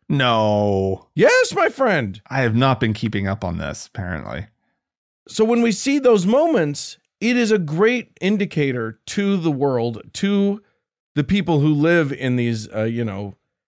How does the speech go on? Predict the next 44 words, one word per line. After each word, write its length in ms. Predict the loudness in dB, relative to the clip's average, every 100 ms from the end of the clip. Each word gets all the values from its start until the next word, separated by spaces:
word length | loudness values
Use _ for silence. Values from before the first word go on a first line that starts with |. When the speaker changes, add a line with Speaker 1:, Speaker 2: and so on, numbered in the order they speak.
| _ _ _
Speaker 2:
but, 200 | -12 -8
you 100 | -2 -2
know, 140 | 0
maybe 420 | 0 0 0 0
in, 220 | 0 -2
in 480 | -4 -4 -4 -4 -8 -14 _ _ _
some 240 | -4 -2 0
of 80 |
the 80 | -2
shit 340 | -4 -4 -6 -6
parts 300 | -8 -8 -10
of 120 | -10
the 80 | -10
country. 460 | -10 -12 -10 -6
I'm 120 | -4
not 160 | -4 -4
gonna 220 | -6 -4
name 360 | -4 -4 -4 -4
names. 540 | -4 -4 -6 -8 -6 -8
Speaker 1:
<laughs> 60 | -8 -14 _ _ -20 -20 -20 -20 _ _
Speaker 2:
Uh, 460 | -6 -4 -2 -4 -6 -10 _ _ -4
Speaker 1:
But 200 | -2 0
you 120 | 2
know 340 | 4 4 4
if 180 | 2 -2
you're 120 | -4
there. 480 | -2 -2 -4 -8 -12 0
Speaker 2:
But 120 | 2
you 120 | 6 6
know 240 | 8 8
if 120 | 6
you're 80 | 6
Speaker 1:
<laughs> 0 |
You 40 | 4
Speaker 2:
there. 280 | 6 4 4
Speaker 1:
know 240 | 2 0
if 100 | -4 -8
you're 100 | -10
there. 120 | -10 -16 -20 -20 -14
Speaker 2:
Uh, 540 | -2 0 2 2 2 -2 -4
and, 320 | -2 -2 -4 -14 -14
uh, 100 | -14 -8
you 160 | -2
know, 240 | 2 2